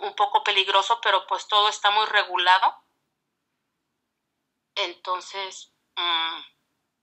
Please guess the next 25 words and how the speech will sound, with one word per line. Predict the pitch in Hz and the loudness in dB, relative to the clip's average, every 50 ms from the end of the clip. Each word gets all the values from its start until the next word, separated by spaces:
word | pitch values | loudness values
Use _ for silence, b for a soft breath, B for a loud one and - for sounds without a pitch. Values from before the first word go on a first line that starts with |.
| _ - | _ -8
lo | 233 214 208 202 202 | -2 0 0 0 0
que | - 202 | -2 -8
puedo | 202 - - 226 220 226 233 233 226 220 196 170 - - - _ _ _ _ - | -2 2 2 4 6 8 8 10 10 8 6 4 0 -4 -12 _ _ _ _ -16
r-, | - - _ _ _ _ | -16 -16 _ _ _ _
repetir | - 165 175 185 180 - 185 180 - - - 208 226 277 339 - - _ _ | -4 0 2 2 2 2 0 -4 -4 -6 -6 -4 -4 -4 -6 -8 -16 _ _
y | - 190 185 | -14 -6 -4
decir | 190 180 175 - - 214 214 220 226 | -2 -2 -2 -2 -2 -2 0 0 0
y | 226 | 0
no | 214 202 196 | 2 0 0
me, | 196 196 208 202 - | 0 0 -4 -4 -4
y | - 208 190 | -4 -2 0
no | 190 190 | 0 0
me | 196 202 202 | 0 0 2
cansaría | - 180 - - 185 175 180 202 226 269 262 185 175 | 0 0 0 2 0 0 2 2 2 2 4 2 2
es | 180 185 - | 0 0 -2
de | 190 190 - _ | -2 -2 -2 _
que | - 170 160 151 151 _ _ _ _ _ _ _ _ _ _ _ _ _ _ _ - | -14 -12 -12 -12 -14 _ _ _ _ _ _ _ _ _ _ _ _ _ _ _ -2
en | 196 196 196 | 0 0 2
Islandia, | 190 190 190 202 202 202 202 208 208 220 233 240 | 0 0 0 2 4 4 4 4 4 0 -2 0
la | 233 214 190 | 2 2 2
verdad, | 185 180 180 185 190 196 196 - - _ _ _ _ | 2 2 0 2 2 0 0 -2 -8 _ _ _ _
mm, | - 214 190 180 180 175 180 190 | -12 -8 -6 -6 -6 -6 -6 -2
la | 185 175 | 0 0
gente | 170 - - 214 202 196 - 226 208 | 0 0 0 -4 -2 0 0 0 0
siempre, | 202 - 214 208 202 202 - 202 196 185 | 0 -2 -4 -6 -6 -4 -2 -2 -2 -2